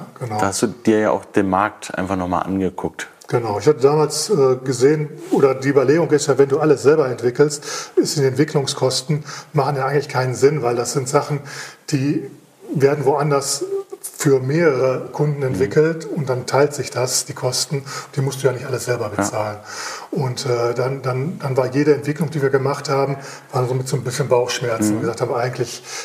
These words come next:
Speaker 1: bezahlen wir viel zu viel und, äh, das, das, das müsste man eigentlich, äh, ähm, müsste man eigentlich ablösen. Und dann haben wir geguckt, was, was es am Markt gibt und, ähm, dann habe ich auch Agenturen gesucht, weil ich kannte jetzt noch nicht, welche Software da zur
Speaker 2: Mhm.
Speaker 1: Verfügung steht.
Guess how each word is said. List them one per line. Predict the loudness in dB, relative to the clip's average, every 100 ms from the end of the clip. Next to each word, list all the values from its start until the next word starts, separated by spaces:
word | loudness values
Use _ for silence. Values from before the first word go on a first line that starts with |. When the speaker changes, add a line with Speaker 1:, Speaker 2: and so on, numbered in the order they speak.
| -12
Speaker 1:
bezahlen | -4 -2 0
wir | 0
viel | -2 -4
zu | -6 -8
viel | -8 -4 -2
und, | -4 -6 -8 -6
äh, | -6
das, | -4 -6 -6
das, | -6 -8 -8 -10 -10 -10
das | -8 -4
müsste | -4 -4 -6
man | -6
eigentlich, | -6 -8 -6 -8 -2
äh, |
ähm, | -2 -2 -4 -4 -4 -4 -4 -6 -10 -10 -10 -8 -6
müsste | -6 -4
man | -6
eigentlich | -6 -8
ablösen. | -8 -8 -6 -8 -12 -12 -12 -12 -10
Und | -4
dann | 0
haben | 4
wir | 6
geguckt, | 4 2 0 2
was, | 0 2
was | 0 2
es |
am | 0 2
Markt | 0 2
gibt | 0 0 -4 -4 0
und, | 0 0 -2 -4 2
ähm, | 4 4 2 -4 -6 -2
dann | 0
habe | 2
ich |
auch | 2 2
Agenturen | 2 0 0 0
gesucht, | 2 2 2 0 -2 0
weil | 2
ich | 0 -6
kannte | -2 0
jetzt | 0 -2
noch | -2
nicht, | -2 0 0
welche | 0
Software | 0 -2 0 2 2
da | 2 -2
zur | -6 -2
Speaker 2:
Mhm. | 0
Speaker 1:
Verfügung | 0 -2 -4
steht. | -2 0 0